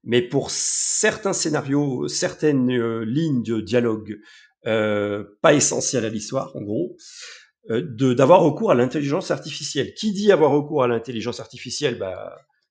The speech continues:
c'est comme partout, euh, c'est comme dans d'autres métiers avec la robotisation, euh, dit que vous avez plus besoin de scénaristes, forcément, puisque c'est un ordinateur qui fait le travail, euh, le boulot à votre place.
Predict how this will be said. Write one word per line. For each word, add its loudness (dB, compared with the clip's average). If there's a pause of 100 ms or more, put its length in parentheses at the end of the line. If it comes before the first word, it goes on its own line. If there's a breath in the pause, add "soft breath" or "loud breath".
c'est -18
comme -8
partout, -4 (460 loud breath)
euh, 0
c'est -6
comme -2
dans 4
d'autres 0
métiers 0
avec 0
la -2
robotisation, -4 (480 loud breath)
euh, 4
dit -2
que -2
vous 4
avez 6
plus -6
besoin 4
de 0
scénaristes, 0 (120)
forcément, -6
puisque -14
c'est -2
un -2
ordinateur -2
qui -10
fait -8
le -10
travail, 0
euh, -2
le -4
boulot 0
à 4
votre -4
place. -10